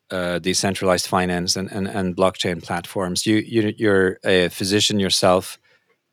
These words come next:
There, uh, is a big discussion on vaccination passports at the moment. You have sort of even just, uh, healthcare data and patient data questions. What are some of the more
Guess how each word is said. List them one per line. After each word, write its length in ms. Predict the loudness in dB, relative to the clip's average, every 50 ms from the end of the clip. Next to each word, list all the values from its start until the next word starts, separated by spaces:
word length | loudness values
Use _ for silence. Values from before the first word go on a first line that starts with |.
| _ 4
There, 400 | 6 6 8 8 6 4 2 -2 _ _ _ 2
uh, 600 | 4 6 6 8 8 8 6 6 4 2 0 0 0
is 300 | 0 0 0 0 -4 -4
a 320 | 0 0 2 2 2 0 -2
big 300 | -2 2 4 4 4 4
discussion 440 | 2 0 2 2 2 2 2 0 0
on 120 | 0 0
vaccination 640 | 0 0 0 0 0 4 4 4 4 4 2 2
passports 540 | 2 4 4 4 2 2 0 0 2 2 0
at 100 | 0 0
the 60 | 0
moment. 580 | 2 2 2 2 2 2 0 0 -2 -4 -8 -14 _ _ _ _ _ _ _ _ _ _
You 140 | -2 0 0
have 440 | 2 4 4 6 6 6 4 4 0 -4 -8 -12 -12 -10
sort 200 | -8 -6 -6 -6
of 120 | -8 -10 -16 _ _ _ _ _ _ _ _ _ _ _ _ _ _ 0
even 220 | 2 4 4 4 4
just, 500 | 2 2 0 0 -2 -4 -4 -6 -6 -4
uh, 720 | -4 -2 -2 -2 -4 -4 -6 -6 -8 -8 -10 -10 -12 -16 -18 -20 _ _ _ _ _ _ -10 -2
healthcare 500 | 4 4 4 4 4 2 2 2 4 6
data 340 | 6 6 6 8 6 6
and 140 | 4 2 0
patient 520 | 0 0 0 0 0 0 0 -2 -2 -2 0
data 520 | 0 2 2 2 2 2 2 0 -2 -4 _
questions. 760 | -2 -2 0 0 0 0 2 0 0 0 0 0 0 0 0 _ _ _ _ _ _ _ _ _ _ _ _ _ _ _ 4
What 200 | 6 8 8 8
are 400 | 10 8 10 10 8 8 6 4
some 240 | 2 2 4 4 4
of 80 | 4
the 80 | 4 4
more 400 | 4 4 4 4 4 4 2